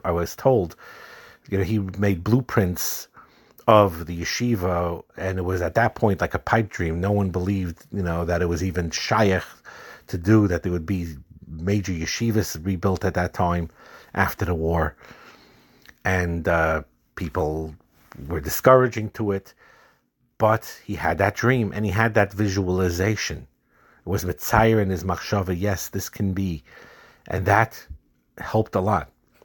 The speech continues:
And certainly with, uh, your ability to imagine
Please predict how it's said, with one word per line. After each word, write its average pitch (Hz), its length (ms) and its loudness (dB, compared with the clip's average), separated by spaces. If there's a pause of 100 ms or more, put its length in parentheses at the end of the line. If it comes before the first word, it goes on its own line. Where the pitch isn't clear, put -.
(520)
And - 160 -2
certainly 110 640 4 (720)
with, 101 480 2
uh, 95 400 2 (100)
your 95 200 4
ability 107 380 6
to - 160 -2
imagine 98 640 -2